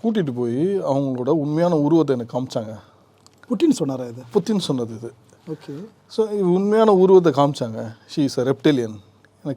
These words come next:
Speaker 1: காமிச்சிட்டு என்னை பயமுறுத்த ட்ரை பண்ணாங்க அப்படின்னு சொன்னாரு.
Speaker 2: எத்தனை வருஷம் இது?
Speaker 1: இது ஒரு நாலஞ்சு வருஷத்துக்கு முன்னாடி வந்திருக்கலாம்னு நினைக்கிறேன் இந்த செய்தி. ஆமா, சமீப காலத்துல வந்த நியூஸ் தான்.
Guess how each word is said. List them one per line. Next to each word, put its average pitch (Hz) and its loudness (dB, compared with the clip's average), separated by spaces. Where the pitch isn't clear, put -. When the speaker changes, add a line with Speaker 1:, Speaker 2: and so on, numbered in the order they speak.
Speaker 1:
காமிச்சிட்டு 175 2
என்னை 123 -4
பயமுறுத்த 135 4
ட்ரை 117 -4
பண்ணாங்க 107 -14
அப்படின்னு 127 -2
சொன்னாரு. 143 0
Speaker 2:
எத்தனை 156 -4
வருஷம் 190 0
இது? 202 -2
Speaker 1:
இது 156 2
ஒரு 156 0
நாலஞ்சு 214 2
வருஷத்துக்கு 220 -2
முன்னாடி 196 -2
வந்திருக்கலாம்னு 147 0
நினைக்கிறேன் 117 -4
இந்த 117 -8
செய்தி. 113 -8
ஆமா, 180 -8
சமீப 185 0
காலத்துல 143 2
வந்த 123 -4
நியூஸ் 120 -10
தான். - -16